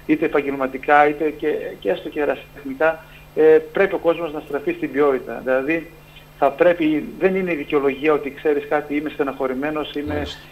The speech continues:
Speaker 1: είμαι καταπονεμένος και όλα αυτά. Πρέπει να δώσουμε έμφαση στη λεπτομέρεια, πρέπει να δώσουμε έμφαση στην καλή ποιότητα ζωής, πρέπει να εκμεταλλευτούμε σε εισαγωγικά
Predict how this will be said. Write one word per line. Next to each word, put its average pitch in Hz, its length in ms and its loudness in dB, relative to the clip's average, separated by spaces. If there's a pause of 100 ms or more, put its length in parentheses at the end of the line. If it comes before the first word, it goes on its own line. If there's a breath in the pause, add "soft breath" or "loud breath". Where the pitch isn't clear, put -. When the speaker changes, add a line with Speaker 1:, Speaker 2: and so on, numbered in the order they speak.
Speaker 1:
είμαι 151 200 -4
καταπονεμένος 139 760 -2
και - 60 -4
όλα 135 100 0
αυτά. 131 360 -2
Πρέπει 170 260 4
να 160 180 -6
δώσουμε 156 380 -4
έμφαση 160 480 -4
στη - 100 -10
λεπτομέρεια, 139 760 0 (540 loud breath)
πρέπει 165 280 8
να 156 320 2
δώσουμε 156 380 4
έμφαση 160 340 -2
στην 143 140 -6
καλή 143 200 4
ποιότητα 147 380 4
ζωής, 139 440 0 (440 loud breath)
πρέπει 170 260 6
να 170 60 4
εκμεταλλευτούμε 156 800 2
σε 147 120 -2
εισαγωγικά 131 720 2